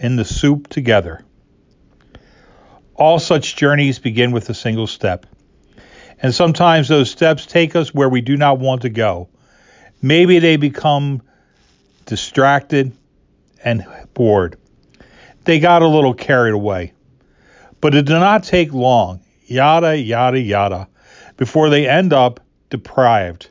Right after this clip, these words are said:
That's a strong word. We don't like to think of ourselves in that way,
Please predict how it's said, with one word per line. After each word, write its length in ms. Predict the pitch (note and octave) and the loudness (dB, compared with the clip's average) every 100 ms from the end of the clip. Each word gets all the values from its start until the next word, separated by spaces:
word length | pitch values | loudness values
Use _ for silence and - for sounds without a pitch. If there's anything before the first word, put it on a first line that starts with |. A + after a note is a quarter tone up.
| _ _ _ _ _ _ _ _ _ _ _ _ | _ _ _ _ _ _ _ _ _ _ _ _
That's 220 | C#3+ C#3+ | -2 -2
a 60 | C3+ | -4
strong 380 | - C3+ B2+ A2+ | 0 0 0 2
word. 360 | A#2 F#2 E2+ _ _ _ _ _ _ _ _ _ _ _ | 2 0 -6 _ _ _ _ _ _ _ _ _ _ _
We 80 | C3+ | 0
don't 220 | F3+ G#3+ | 4 4
like 180 | F#3+ F3+ | 2 0
to 80 | C3+ | -2
think 220 | E3+ D#3+ | -2 0
of 80 | C#3+ | 2
ourselves 540 | C3 A2+ C#3 A#2+ G#2 | 2 2 0 2 0
in 40 | A#2+ | 0
that 160 | A#2 A2 | 0 0
way, 360 | B2+ A2+ F#2 | 0 0 -2